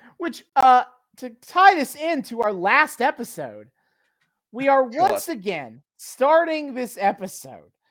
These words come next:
Speaker 1: with Triple H coming out to cut a promo, gloat about beating a, a guy he just beat at a pay-per-view, and get, and promising to play a video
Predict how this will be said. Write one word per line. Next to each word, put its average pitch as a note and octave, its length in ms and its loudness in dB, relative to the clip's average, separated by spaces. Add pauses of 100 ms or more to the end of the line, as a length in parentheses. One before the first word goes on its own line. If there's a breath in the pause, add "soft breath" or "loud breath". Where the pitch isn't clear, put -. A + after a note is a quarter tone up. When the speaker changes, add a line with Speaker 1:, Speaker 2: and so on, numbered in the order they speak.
(160)
Speaker 1:
with G#3 200 -6
Triple C#4+ 440 -2
H A#3+ 260 -2
coming C4 340 -6
out A#3+ 240 -4
to A#3 80 -10
cut A#3+ 280 0
a C4+ 60 0
promo, F3+ 760 -6 (400)
gloat A#3+ 500 0
about B3 460 0
beating A#3+ 440 -8
a, F#3+ 140 -10 (120)
a G#3 80 -8
guy G3+ 360 -2
he G3 140 -12
just G3 400 -6
beat B3 200 -8
at A#3 80 -6
a A#3 60 -4
pay-per-view, D#3+ 880 -8 (300 loud breath)
and G3+ 380 -8
get, B3 260 -6
and A3+ 180 -10
promising C#4 640 -4
to A#3+ 100 -2
play B3 360 0
a A3+ 80 2
video F#3 720 -4